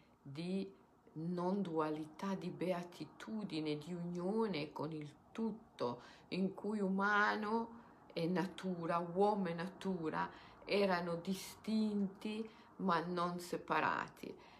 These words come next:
E questa dimensione ciascuno di noi la può trovare dentro di sé, e questo viaggio ci ha dato la prova, la conferma,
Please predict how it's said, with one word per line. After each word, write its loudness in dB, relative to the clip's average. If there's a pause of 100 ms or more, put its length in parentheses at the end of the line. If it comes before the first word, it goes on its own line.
E 0
questa 2
dimensione 2
ciascuno -2
di 0
noi 0
la 2
può 2
trovare 2
dentro 2
di -2
sé, -6 (180)
e 0
questo 0
viaggio 2
ci -2
ha 4
dato 2
la 2
prova, 4
la 4
conferma, 2